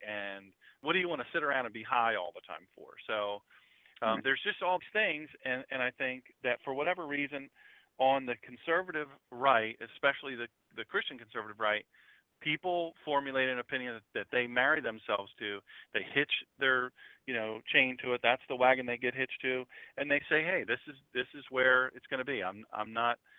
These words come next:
Speaker 1: I'm not wavering from it. I don't need to know any worse. Uh, I don't need to know
Speaker 2: Mm-hmm.
Speaker 1: any different, rather." And, and so then they, they just do that. So you faced, uh, really what is a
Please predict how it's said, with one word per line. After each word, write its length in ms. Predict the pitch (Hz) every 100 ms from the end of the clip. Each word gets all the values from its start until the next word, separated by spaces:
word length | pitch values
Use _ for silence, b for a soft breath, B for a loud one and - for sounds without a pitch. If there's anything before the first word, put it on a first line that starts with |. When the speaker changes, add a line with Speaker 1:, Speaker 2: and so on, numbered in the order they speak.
| b b -
Speaker 1:
I'm 80 | 113
not 180 | 127 131
wavering 300 | 139 147 143
from 140 | 147
it. 100 | 156
I 100 | 127
don't 160 | 139 156
need 120 | 160
to 60 | 160
know 220 | 165 170
any 120 | 156 101
worse. 160 | 85 - - _ b b b b _
Uh, 240 | 113 107 104
I 80 | 127
don't 120 | 143
need 160 | 151 147
to 60 |
know 180 | 143 143
Speaker 2:
Mm-hmm. 40 | 143
Speaker 1:
any 120 | 117
different, 360 | 98 95 92
rather." 320 | 92 90 92 92
And, 140 | 98 -
and 240 | 107 104 -
so 140 | 113 107
then 180 | 110
they, 160 | 110 113 - -
they 80 | 107
just 220 | 123 -
do 140 | 160 139
that. 200 | 87 - B B B - -
So 340 | 160 160 156 -
you 280 | 147 185 277 -
faced, 300 | 165 151 151 - _ -
uh, 300 | 123 117 117 - _ _ _ b b
really 300 | 135 175 175
what 240 | 123 120 117
is 260 | 117 117 113 -
a 160 | 113 107